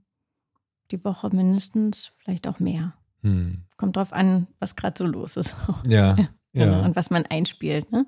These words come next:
Speaker 1: So, das erzeugt ja dann Reaktion, Kommunikation, die auch irgendwie bedient werden will.
Speaker 2: Mhm,
Speaker 1: Mhm.
Speaker 2: genau, du hast ja immer im Nachgang dann nochmal, ähm, ja, Interaktionen, die du dann, äh, bespielen möchtest.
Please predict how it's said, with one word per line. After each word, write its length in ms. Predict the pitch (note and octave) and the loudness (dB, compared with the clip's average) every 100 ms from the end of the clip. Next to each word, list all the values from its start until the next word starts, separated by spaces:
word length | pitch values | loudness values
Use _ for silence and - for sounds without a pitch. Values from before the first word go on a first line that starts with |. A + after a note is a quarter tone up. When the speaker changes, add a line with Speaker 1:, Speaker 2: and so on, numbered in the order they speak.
| - _ _ _ | -4 _ _ _
Speaker 1:
So, 120 | - | -10
das 280 | D3 E3 - | -6 -6 -6
erzeugt 420 | F3 - D#3+ - | -8 -6 -6 -4
ja 80 | D#3+ | -4
dann 160 | E3 D#3+ | -2 -2
Reaktion, 640 | E3+ D#3+ D3+ - D#3+ E3 | -4 -6 -6 -6 -2 -2
Kommunikation, 880 | - D#3 E3+ E3 - - - - D3 | -2 -4 -2 -4 -8 -12 -10 -6 -4
die 100 | D3+ | -4
auch 240 | - D#3+ - | -6 -10 -8
irgendwie 300 | E3+ F3+ D#3+ | -6 -4 -8
bedient 480 | E3 D#3+ E3+ E3 - | -10 -6 -6 -4 -6
werden 260 | E3 F3+ F3+ - _ _ | -6 -6 -8 -16 _ _
will. 80 | G#2+ | 2
Speaker 2:
Mhm, 100 | F#2+ | 4
Speaker 1:
Mhm. 120 | A2+ G#2+ - | 2 -2 0
Speaker 2:
genau, 300 | E3+ G2 F#2 | 2 4 2
du 120 | F#2+ | -2
hast 140 | G2 | -2
ja 80 | A2 | 0
immer 160 | F2+ F#2+ | 0 0
im 120 | F2+ | 2
Nachgang 540 | G2 A#2 - A2 A2+ A2 _ _ _ _ | 2 0 0 0 0 -6 _ _ _ _
dann 160 | G2 G2 | 0 2
nochmal, 680 | G2 G2+ F#2+ F#2 F#2 F#2+ _ _ | 2 2 4 4 2 -2 _ _
ähm, 400 | F#2+ F2+ F2+ F2 F2 _ _ _ _ | 0 2 2 -2 -8 _ _ _ _
ja, 200 | - F#2+ | -4 -2
Interaktionen, 840 | F#2 G2 G#2+ F#2+ - G2 G#2+ A#2 A2+ _ _ _ _ _ | -2 2 0 0 0 2 4 2 -2 _ _ _ _ _
die 80 | F#2+ | -6
du 100 | F2+ | -4
dann, 260 | F2+ F2+ D#2+ | 0 0 -2
äh, 260 | E2+ F2 F2+ - | -2 -2 -2 -6
bespielen 380 | F#2 - F#2 F2+ | -14 -6 -2 -2
möchtest. 420 | F#2 - F2+ | -2 -4 -10